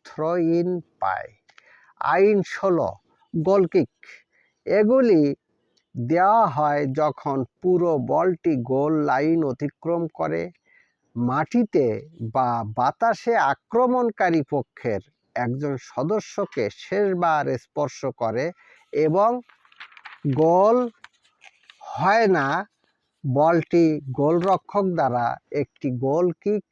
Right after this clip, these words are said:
দেওয়া হয়। আইন সতেরো, কর্নার কিক। একটি কর্নার কিক দেওয়া হয়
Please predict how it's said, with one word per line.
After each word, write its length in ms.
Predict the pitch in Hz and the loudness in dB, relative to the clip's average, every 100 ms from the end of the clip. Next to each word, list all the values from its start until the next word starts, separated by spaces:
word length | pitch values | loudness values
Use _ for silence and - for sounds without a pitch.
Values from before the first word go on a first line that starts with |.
| _ 123 | _ -8
দেওয়া 360 | 123 131 139 147 | -2 0 0 0
হয়। 320 | 120 147 180 - _ _ _ _ _ - | -2 -4 -4 -10 _ _ _ _ _ -12
আইন 540 | - 135 175 160 143 170 _ _ _ | -4 2 4 2 0 -4 _ _ _
সতেরো, 800 | - - 160 156 - 104 78 64 _ _ _ _ _ - | -20 -12 -6 -6 -4 -6 -8 -14 _ _ _ _ _ -2
কর্নার 420 | 196 214 233 208 | 0 2 2 0
কিক। 260 | 139 120 92 _ _ _ _ _ _ _ _ _ _ _ _ _ _ _ _ _ - - - - - | -2 -6 -8 _ _ _ _ _ _ _ _ _ _ _ _ _ _ _ _ _ -18 -18 -18 -20 -8
একটি 400 | 165 - 196 185 - | -6 -4 0 -2 0
কর্নার 480 | 175 208 247 269 | 2 2 2 0
কিক 280 | 247 277 220 | 0 0 2
দেওয়া 340 | 208 202 202 185 | 2 4 4 4
হয় 560 | 135 123 117 143 208 | 2 0 2 0 -2